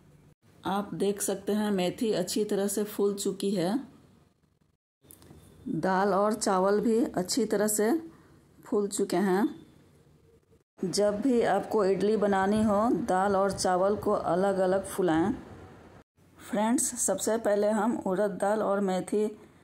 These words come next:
दाने को पीस लेते हैं थोड़े पानी के साथ। ज़रूरत पड़ने पर और पानी डालकर पीस लेंगे। आप देख सकते हैं पेस्ट किस तरह बना हुआ है, ज़्यादा स्मूदी नहीं है।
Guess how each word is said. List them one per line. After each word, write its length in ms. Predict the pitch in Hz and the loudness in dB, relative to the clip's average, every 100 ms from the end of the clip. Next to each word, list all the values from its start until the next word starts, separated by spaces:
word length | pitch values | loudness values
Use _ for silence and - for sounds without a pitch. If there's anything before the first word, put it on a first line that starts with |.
| _ - | _ -4
दाने 360 | 180 185 202 | -2 0 0
को 160 | 220 202 | -2 -2
पीस 300 | 202 208 - | 0 -2 0
लेते 300 | 196 190 202 | -2 -2 -2
हैं 220 | 190 240 254 | 0 0 -2
थोड़े 280 | 185 185 196 | -2 -2 -2
पानी 340 | 175 175 196 | -2 0 -2
के 160 | 196 196 | -2 -2
साथ। 340 | 185 196 220 - - - _ _ _ _ _ _ - - | 0 -2 -4 -10 -20 -20 _ _ _ _ _ _ -12 -6
ज़रूरत 540 | 160 196 190 208 226 | -2 0 2 0 -2
पड़ने 320 | 196 196 196 | -2 0 0
पर 220 | 196 196 196 | -2 0 0
और 240 | 185 196 | 0 0
पानी 280 | 196 180 196 | 0 0 0
डालकर 440 | 180 180 180 202 202 | 0 0 0 -2 -2
पीस 300 | - 226 - | -2 -2 0
लेंगे। 360 | 175 170 180 269 - - - - - _ - _ _ _ _ - - - | 0 2 0 -2 -6 -20 -20 -20 -20 _ -20 _ _ _ _ -20 -20 -4
आप 260 | 214 202 165 | -2 0 0
देख 220 | 190 196 | 0 0
सकते 300 | 208 202 202 | -4 -2 0
हैं 220 | 180 226 160 | 2 0 -2
पेस्ट 380 | - 180 180 - | -2 0 0 -4
किस 220 | 240 202 - | -4 -4 -2
तरह 180 | 175 180 | 0 0
बना 240 | 170 170 | 0 2
हुआ 220 | 170 170 | 2 2
है, 320 | 165 165 240 226 | 2 2 0 -2
ज़्यादा 460 | 170 165 185 185 - - 202 | -2 -2 0 -2 -4 -6 -4
स्मूदी 460 | - 165 170 190 | 0 0 0 0
नहीं 220 | 180 175 | 2 2
है। 200 | 165 196 | 2 2